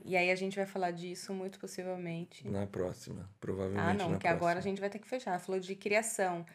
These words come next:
Speaker 2: É.
Speaker 1: queda, prega aí, faz a sua
Speaker 2: <laughs>
Speaker 1: reflexão em cima de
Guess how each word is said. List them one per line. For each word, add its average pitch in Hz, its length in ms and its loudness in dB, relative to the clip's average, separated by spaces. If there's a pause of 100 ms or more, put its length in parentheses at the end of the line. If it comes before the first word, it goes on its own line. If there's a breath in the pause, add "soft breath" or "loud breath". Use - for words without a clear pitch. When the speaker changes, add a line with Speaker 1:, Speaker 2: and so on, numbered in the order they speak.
(140 loud breath)
Speaker 2:
É. - 120 0
Speaker 1:
queda, 185 440 4 (100)
prega 214 380 6
aí, 226 320 0
faz 214 500 4
a 254 60 4
sua 247 140 4
Speaker 2:
<laughs> 240 120 4
Speaker 1:
reflexão 214 640 2
em 196 60 2
cima 196 360 0
de 180 380 -4